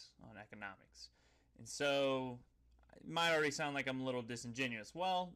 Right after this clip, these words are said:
no, that's not quite the case, because what is happening is I am taking, um, these resources and I'm breaking them down into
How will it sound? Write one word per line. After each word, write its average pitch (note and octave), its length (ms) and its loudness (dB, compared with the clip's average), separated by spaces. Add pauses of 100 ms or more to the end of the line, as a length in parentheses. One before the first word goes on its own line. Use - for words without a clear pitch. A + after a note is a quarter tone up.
(140)
no, D#3+ 260 0
that's C#3+ 220 -4
not C#3 200 -2
quite A2+ 200 -4
the A2 60 -16
case, G2 340 -10
because A2+ 280 -12
what C#3 180 -4
is A#2+ 120 -10
happening B2 720 -2
is A2+ 240 -12
I E3 200 -8
am B2 180 -6
taking, A#2+ 520 -8 (540)
um, G#2+ 500 -6 (440)
these C3+ 320 -4
resources C#3 880 -8
and B2+ 140 -4
I'm C3 180 -2
breaking C#3+ 400 -2
them B2 160 -4
down B2 380 2
into A#2+ 580 -6